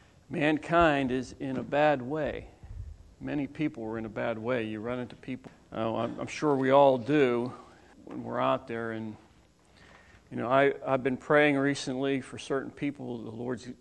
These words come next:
gotten me up early in the morning, and I just lay there and pray for certain people that salvation would come to them.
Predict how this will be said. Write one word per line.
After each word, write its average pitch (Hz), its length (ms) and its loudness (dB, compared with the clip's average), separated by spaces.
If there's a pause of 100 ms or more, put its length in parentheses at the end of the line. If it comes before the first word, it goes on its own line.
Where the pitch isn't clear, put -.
(260)
gotten 131 260 0
me 123 140 -4
up - 220 -6 (420)
early 160 360 4
in 123 80 0
the 113 60 -2
morning, 107 460 -6 (800)
and 117 100 -10
I 113 120 -6
just 104 240 -12
lay 139 340 4
there 110 260 -4
and 104 120 -10
pray 123 480 -2 (400)
for 120 160 -14
certain 123 320 -6
people 127 500 -8 (640)
that 123 160 -8
salvation 127 840 0
would 110 240 -10
come 123 400 -4
to - 140 -14
them. 107 420 -4